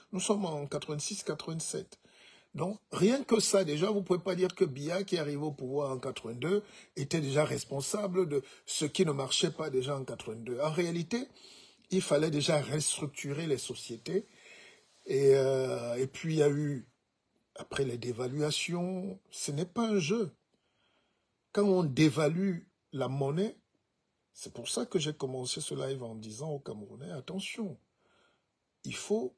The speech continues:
aux Africains en général, ayez le courage d'assumer votre destin monétaire. Parce que la monnaie est un axe central. Et malheureusement, très peu d'hommes politiques, surtout au Cameroun, ont le courage de prononcer même le mot C F A.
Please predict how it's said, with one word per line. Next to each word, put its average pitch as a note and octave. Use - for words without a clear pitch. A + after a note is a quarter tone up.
aux C3+
Africains C#3+
en E3
général, B2+
ayez D#3+
le F#3+
courage C3
d'assumer D#3+
votre E3+
destin F#3
monétaire. D3
Parce -
que D#3
la C3+
monnaie D3+
est C3
un D#3+
axe D#3+
central. C#3
Et E3+
malheureusement, F#3+
très A3
peu G#3
d'hommes F#3
politiques, D3
surtout -
au E3+
Cameroun, C#3
ont F3+
le D#3+
courage D#3+
de C#3
prononcer C3+
même E3
le C3
mot D3+
C G3
F -
A. D#3